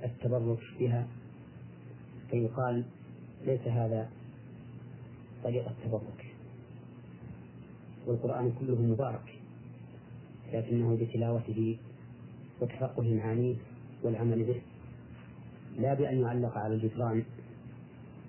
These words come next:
ويكون كالمتاحف". وإن قالوا: "أردنا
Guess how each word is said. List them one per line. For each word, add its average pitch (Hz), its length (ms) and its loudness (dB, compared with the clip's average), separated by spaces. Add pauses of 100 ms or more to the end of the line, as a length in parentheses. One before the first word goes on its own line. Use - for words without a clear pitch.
(380)
ويكون 120 380 4
كالمتاحف". 117 580 2 (2750)
وإن 123 200 4
قالوا: 127 380 4
"أردنا 123 440 4